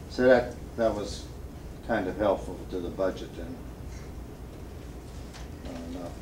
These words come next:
And moving on to another question, who designates these bus stops?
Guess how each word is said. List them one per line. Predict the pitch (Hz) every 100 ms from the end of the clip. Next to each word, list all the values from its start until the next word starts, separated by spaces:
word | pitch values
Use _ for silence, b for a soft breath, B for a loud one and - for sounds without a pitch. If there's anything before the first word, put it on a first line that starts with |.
| - - - - -
And | 135 131 - - - - - - - - - - - - - - -
moving | 113 110 104 101
on | 101 95
to | 110
another | 98 104 101
question, | - 117 107 - 107 101 - - - -
who | 131 127
designates | 123 113 110 92 90 95 87 - -
these | 101 90 -
bus | - 101 - - -
stops? | - - - - -